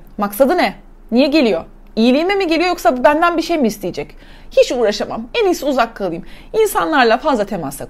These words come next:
temas kurmayan insanlardır bunlar. Acaba siz böyle biri misiniz? Üze-, üzerine düşün. Ee, böyle biriyseniz arkadaşlar iyiyi de kötüyü de kabul etmezsiniz ama duvarlar örmüşsünüzdür.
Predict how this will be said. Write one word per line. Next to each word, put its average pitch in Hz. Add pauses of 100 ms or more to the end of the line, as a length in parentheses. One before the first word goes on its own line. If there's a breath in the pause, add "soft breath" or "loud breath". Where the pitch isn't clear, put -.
(180)
temas 170
kurmayan 330
insanlardır 339
bunlar. 320 (260)
Acaba 220
siz 233
böyle 233
biri 190
misiniz? 185
Üze-, 185
üzerine 185
düşün. 320 (360 loud breath)
Ee, 214 (1200)
böyle 240
biriyseniz 415
arkadaşlar 190
iyiyi 403
de 247
kötüyü 262
de 240
kabul 254
etmezsiniz 349 (300 loud breath)
ama 453 (1300)
duvarlar 269
örmüşsünüzdür. 339